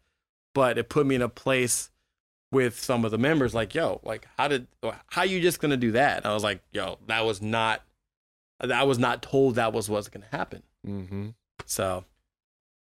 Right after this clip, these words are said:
Speaker 2: But
Speaker 1: but
Speaker 2: did that also make you not even wanna promote the fact that you were in it 'cause of that,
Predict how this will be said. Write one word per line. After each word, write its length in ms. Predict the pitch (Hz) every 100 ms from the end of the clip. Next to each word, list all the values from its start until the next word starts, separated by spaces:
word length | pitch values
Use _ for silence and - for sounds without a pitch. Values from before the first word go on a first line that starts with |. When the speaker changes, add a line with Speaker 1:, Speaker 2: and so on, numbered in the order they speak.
| -
Speaker 2:
But 260 | 151 - _
Speaker 1:
but 140 | - 110
Speaker 2:
did 120 | 117
that 220 | 127 123 -
also 300 | 117 - 117
make 240 | 113 107
you 60 | 113
not 220 | 113 113
even 180 | 110 107
wanna 180 | 107 104
promote 380 | - 101 101
the 80 | 104
fact 240 | - 101 -
that 160 | 107
you 60 | 117
were 100 | 107
in 160 | 98 110
it 180 | 127 - _ _
'cause 120 | 107
of 60 | 101
that, 180 | 95